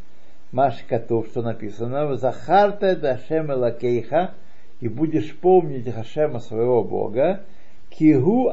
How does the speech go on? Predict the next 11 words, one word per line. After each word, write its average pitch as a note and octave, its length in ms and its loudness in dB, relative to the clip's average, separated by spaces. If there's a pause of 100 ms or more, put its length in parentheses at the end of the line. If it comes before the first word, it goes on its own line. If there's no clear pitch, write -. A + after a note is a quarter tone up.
анотен D#3 720 2
лехакох F3+ 800 4
ласот F3+ 480 4
хай», C3+ 400 4 (680)
ибо D#3 240 6
он G3 600 10
даёт E3 640 8
тебе C#3+ 540 4
силы G3+ 960 6 (520)
делать F#3 560 4
всё, A#2+ 440 0